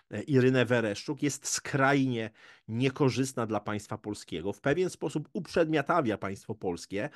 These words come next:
które staje się tak naprawdę zakładnikiem ukraińskiej racji stanu i, e, nie może być mowy na zgodę na tego typu w ogóle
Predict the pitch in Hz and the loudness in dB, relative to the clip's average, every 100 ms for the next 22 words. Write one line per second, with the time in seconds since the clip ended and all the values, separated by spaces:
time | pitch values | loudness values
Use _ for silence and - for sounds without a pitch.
0 | - - - - 113 - 127 123 123 127 | -14 -20 -10 -4 -2 2 4 4 0 -4
1 | 110 120 123 113 120 123 113 131 - 135 | -2 -4 -2 -2 0 2 2 0 2 2
2 | 123 151 156 127 117 - - - - 143 | 2 -2 0 0 -2 -14 -8 -6 0 2
3 | 131 156 - 151 139 131 - 135 - 104 | 2 2 0 4 6 6 2 -6 -2 -2
4 | 85 139 302 - - _ - 151 151 - | -2 -6 -6 -12 -20 _ -10 -4 -4 -6
5 | - 120 117 110 110 139 147 156 165 175 | -4 0 0 0 -2 4 6 6 6 2
6 | 160 - 131 131 131 120 117 107 104 139 | 0 -2 -2 0 2 2 0 -4 -2 0
7 | 185 147 107 - 123 123 127 123 117 _ | 2 0 0 -2 -4 -4 -4 -4 -4 _
8 | 104 107 120 107 98 98 | -4 -2 0 2 2 0